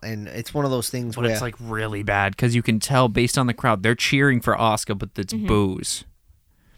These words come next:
Speaker 2: I, <sighs> he's so fucking over. I don't. They'd have to do some massive heel turn for, to get the entire crowd to turn against
Speaker 1: No,
Speaker 2: him.
Speaker 1: I know.
Speaker 3: Mm-hmm.
Speaker 1: It, it,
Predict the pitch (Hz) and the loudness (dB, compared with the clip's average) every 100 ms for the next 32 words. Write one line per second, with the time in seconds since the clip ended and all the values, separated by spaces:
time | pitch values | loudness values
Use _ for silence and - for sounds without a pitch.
0 | _ _ - - _ _ _ - _ - | _ _ -20 -20 _ _ _ -20 _ -20
1 | _ _ _ _ _ _ - 165 - - | _ _ _ _ _ _ 2 2 2 -6
2 | 143 - _ _ - 165 160 - - - | -10 -12 _ _ 2 4 4 4 2 4
3 | 110 113 113 123 _ - - - 98 - | 6 6 4 0 _ -20 -18 -4 -4 0
4 | 104 98 - 92 87 110 117 127 - _ | 0 0 -6 -6 -2 2 2 0 -6 _
5 | _ _ _ _ - 104 98 - 117 - | _ _ _ _ 0 0 -2 0 0 0
6 | - _ 127 131 143 - 131 117 107 - | -10 _ 2 4 2 2 0 0 2 2
7 | 110 101 101 110 123 131 117 104 - 113 | 2 2 0 2 4 6 6 4 2 2
8 | 98 - 117 104 - 101 92 - 104 - | 2 2 4 4 4 2 2 -2 -6 -6
9 | 95 104 104 98 95 - 104 98 - 95 | -2 -2 -4 -6 -6 0 0 0 0 -2
10 | 90 - 95 90 87 214 156 180 220 151 | -2 -6 -6 -6 -4 -2 0 2 2 2
11 | 214 175 120 50 - 90 - | -2 -8 -10 -16 -14 -14 -14